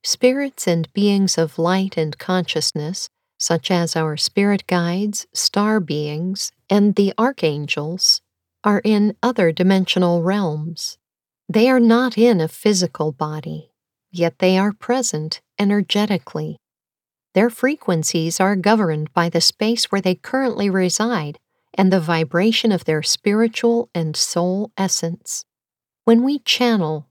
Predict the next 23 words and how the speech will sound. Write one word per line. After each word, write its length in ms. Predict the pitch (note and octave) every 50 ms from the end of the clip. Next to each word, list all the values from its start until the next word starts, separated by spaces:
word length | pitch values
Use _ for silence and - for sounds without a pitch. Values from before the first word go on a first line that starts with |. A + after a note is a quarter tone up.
| _ -
and 180 | F#3 F#3 F3
tune 300 | - - - G#3+ G#3 G3+
in, 400 | G3+ G#3+ G#3+ F#3+ D#3 D3+ D3+ D#3 - _ _ _ _ _ _ _ -
we 140 | E3+ D#3+
are 80 | F3 G3
communicating 1000 | - - - A#3 A3 A#3 B3+ B3+ A#3+ G#3 - - E3 D#3+ D#3 F3 D#3+ D#3+ E3 D#3+
with 200 | E3 F3+ E3 _ -
this 280 | F#3 F#3 E3 - -
essence. 680 | - F3 F#3+ - - E3 D#3 D#3 D#3 - - - - - _ _ _ _ _ _ _ _ _ _ _ _ _ _ _ _ _ _ _ _ _ _ -
Imagine 580 | A3 A3 A3 A#3+ B3 C4+ B3+ - - A#3 G#3+
you 120 | G#3 G3+ F#3+
close 440 | - - - G3+ F#3+ F#3 F3+ - -
your 180 | E3+ E3+ E3
eyes 440 | D3+ C#3+ C#3+ C#3 D3+ D3+ D3 - -
and 120 | F#3 F3+
a 60 | F3+ F3
group 300 | D#3+ - G3 F#3 - -
of 100 | G3+ G3+
friends 500 | - - A#3+ B3+ A#3+ F3+ D3+ D3 - -
walks 320 | D#3+ D3+ D#3+ D#3 - -
into 280 | E3 D#3 D#3 D3+ - D3
the 100 | D#3 D3
room. 400 | D#3 D3+ D3+ D3+ D3+ D#3 D#3